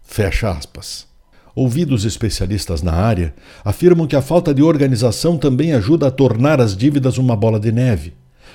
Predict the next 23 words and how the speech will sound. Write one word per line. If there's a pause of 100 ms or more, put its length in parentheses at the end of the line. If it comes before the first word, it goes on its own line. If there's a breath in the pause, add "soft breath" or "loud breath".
considerando
que
é
comum
o
brasileiro
pegar
dinheiro (280 loud breath)
emprestado
de
um
cartão
de
crédito (260 loud breath)
para
pagar
outro. (400)
O
brasileiro (480 soft breath)
é
cheio
de
cartões.